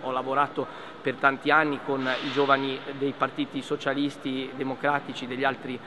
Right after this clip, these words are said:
eh, mh, paesi europei e devo dire che in questi anni è cresciuta la consapevolezza da parte dei giovani attivisti e militanti politici della dimensione europea di questo fenomeno e quindi della necessità di contrastarlo a quel livello.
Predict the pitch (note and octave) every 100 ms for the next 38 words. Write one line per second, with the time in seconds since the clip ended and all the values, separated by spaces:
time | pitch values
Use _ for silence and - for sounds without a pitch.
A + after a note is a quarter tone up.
0 | - - - B2 A#2 - C3 B2 C#3 C3+
1 | C3 D3 D#3+ D3+ C3+ D#3 E3 C#3 C#3 C#3
2 | D3+ C3+ D3+ D3+ C#3 C3+ C#3 - D#3+ C#3+
3 | D#3 - C3+ - D3 C3+ B2 C#3 C3 A#2+
4 | C3 C3+ D3 - B2+ B2 C#3 C3 B2+ A#2+
5 | B2 C3 C3+ C3+ C3 C3 C3+ C3+ - B2+
6 | B2+ C3 C3+ C3 - D#3 C#3 - B2 -
7 | C#3+ - - - - C3 D3+ C#3+ C#3 C#3
8 | C#3 C#3+ C#3 - D3+ C#3+ D3 D3 C#3 D3+
9 | C#3 C#3 C#3+ C3 - A#2+ B2 A2 A2 A#2+
10 | A#2+ D3 C3+ C3 C#3+ C#3 C#3 - - D3+
11 | C3+ C3+ C3 B2+ - C3+ C#3 C3 C3 B2
12 | C3 A#2 A2+ G2+ G2 G#2+ -